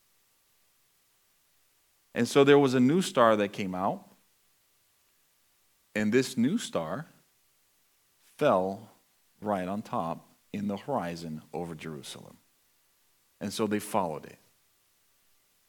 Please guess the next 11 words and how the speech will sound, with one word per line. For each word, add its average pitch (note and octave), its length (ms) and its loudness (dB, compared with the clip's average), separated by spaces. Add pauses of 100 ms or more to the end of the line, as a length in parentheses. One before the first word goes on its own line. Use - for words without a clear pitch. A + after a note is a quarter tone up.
(1200)
But A2 120 -2
today D3 320 4
I F3 40 4
wanna, B2+ 400 2 (140)
I - 80 -4
wanna A#2+ 220 2
look A#2+ 200 0
at A2 80 0
a G2+ 40 -4
different G2+ 460 -6
constellation. D#2+ 680 -8